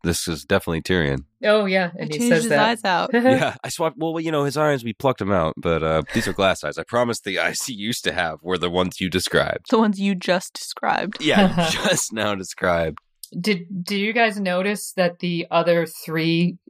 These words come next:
Speaker 2: so there's four people in that scene. There was a Tyrashi with the fake head, uh, but the other three people each described a known dwarf.
Speaker 3: Yeah, 'cause I, the second one, the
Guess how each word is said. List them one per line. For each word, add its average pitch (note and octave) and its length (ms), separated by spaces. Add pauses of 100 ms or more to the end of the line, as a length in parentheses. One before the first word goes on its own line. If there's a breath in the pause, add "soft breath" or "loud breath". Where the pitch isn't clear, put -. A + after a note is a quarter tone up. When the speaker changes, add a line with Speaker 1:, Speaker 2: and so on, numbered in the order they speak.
(220)
Speaker 2:
so - 180
there's F3 220
four E3+ 280
people F3 380
in F3 100
that E3 180
scene. F3 440
There E3+ 80
was D3 140
a D3 60
Tyrashi D3 580
with C#3 160
the C3+ 80
fake C#3 240
head, C#3 340 (840 soft breath)
uh, D3 160
but D#3 180
the E3 120
other D#3 140
three D#3 260
people E3+ 580 (560 soft breath)
each E3 280
described D#3 680 (720)
a E3+ 120
known D3 320
dwarf. D3+ 480
Speaker 3:
Yeah, D4 220
'cause C4 160
I, A3+ 240 (260)
the A3 160
second C4 440
one, E3 520
the F3 520